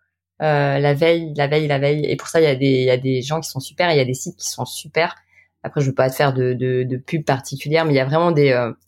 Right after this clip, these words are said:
parce que il suffit de, de taper dans, dans Google pour trouver des gens super, mais toujours avoir une veille, voilà, euh, sur, euh, quand on... On n'est jamais, euh,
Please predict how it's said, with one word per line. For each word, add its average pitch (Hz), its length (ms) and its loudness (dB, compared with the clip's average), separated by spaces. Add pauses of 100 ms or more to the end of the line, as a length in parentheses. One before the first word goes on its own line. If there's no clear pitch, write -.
(140)
parce - 120 -14
que 117 340 -2 (840)
il - 60 -14
suffit 156 240 -4
de, 143 220 2
de 135 180 -2
taper 143 340 -2
dans, 127 440 -4
dans 196 120 2
Google 185 420 2
pour 160 180 -10
trouver 160 180 -2
des 151 140 -2
gens 151 160 -4
super, 180 320 -6 (280)
mais 143 80 -4
toujours 185 220 2
avoir 170 240 2
une 170 140 0
veille, 160 260 2
voilà, 139 300 -4 (120)
euh, 131 280 -6
sur, 135 320 -10
euh, 131 120 -6
quand 135 220 -8
on... 131 300 -6 (540)
On 143 320 -2
n'est 147 120 2
jamais, 165 460 4
euh, 131 320 -2